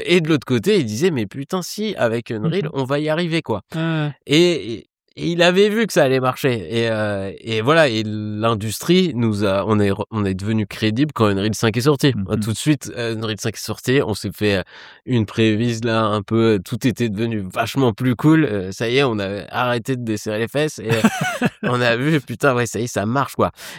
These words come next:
Speaker 1: Et, euh, et tout le monde s'est retourné vers nous, ils ont dit, « Ah ouais, mais putain, ouais, peut-être ça marche, en fait, il fallait peut-être faire ça, euh,
Speaker 2: C'est pas mal, quand même,
Speaker 1: euh,
Speaker 2: votre truc,
Speaker 1: aussi,
Speaker 2: ouais,
Speaker 1: quoi,
Speaker 2: ouais.
Speaker 1: ouais. »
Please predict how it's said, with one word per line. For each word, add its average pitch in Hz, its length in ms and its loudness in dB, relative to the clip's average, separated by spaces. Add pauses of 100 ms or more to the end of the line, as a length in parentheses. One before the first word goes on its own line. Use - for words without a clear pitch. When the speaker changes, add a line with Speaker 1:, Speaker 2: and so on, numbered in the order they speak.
(120)
Speaker 1:
Et, 107 180 2
euh, 92 320 0
et 107 120 -4
tout 120 120 -6
le 120 60 2
monde 131 160 4
s'est 117 100 2
retourné 107 360 0
vers 113 200 2
nous, 147 80 4
ils 107 120 2
ont 104 40 2
dit, « 101 140 -2
Ah 127 120 -2
ouais, 127 160 0
mais 101 140 2
putain, 127 380 -4
ouais, 107 160 0
peut-être - 240 -6
ça 104 140 -2
marche, 113 220 0
en 95 60 -2
fait, 101 220 -4
il 95 60 -8
fallait 98 220 0
peut-être - 220 -4
faire 110 160 -2
ça, 110 160 0
euh, 87 680 -2
Speaker 2:
C'est - 60 -4
pas 285 120 2
mal, 294 260 0
quand 165 60 0
même, 151 140 0
Speaker 1:
euh, - 20 -4
Speaker 2:
votre 139 160 -4
truc, 135 240 -4
Speaker 1:
aussi, 143 220 2
Speaker 2:
ouais, 143 60 2
Speaker 1:
quoi, 107 140 4
Speaker 2:
ouais. 92 60 2
Speaker 1:
ouais. » 98 140 0